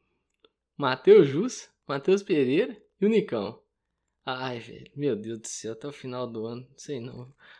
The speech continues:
Atacantes: Arthur Gomes, Bruno Rodrigues, Robert, Paulo Vitor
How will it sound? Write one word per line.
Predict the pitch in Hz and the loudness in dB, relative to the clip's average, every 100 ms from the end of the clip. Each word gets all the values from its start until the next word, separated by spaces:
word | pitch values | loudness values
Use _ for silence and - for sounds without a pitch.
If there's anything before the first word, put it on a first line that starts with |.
| _ _ | _ _
Atacantes: | 151 - 156 - 131 113 - - _ _ - | -2 4 4 4 0 0 -10 -20 _ _ -2
Arthur | 139 123 - 202 143 | -2 -2 2 4 4
Gomes, | 131 156 208 202 185 - - | 4 4 4 2 -4 -14 -12
Bruno | 127 156 196 | 0 2 4
Rodrigues, | 180 160 127 135 180 185 175 - - _ _ | 2 0 0 0 2 0 -6 -10 -18 _ _
Robert, | - 127 156 190 185 185 - - | -6 6 8 8 4 -2 -10 2
Paulo | 160 185 151 | 6 6 4
Vitor | 117 160 175 170 151 | 0 -6 -4 -6 -6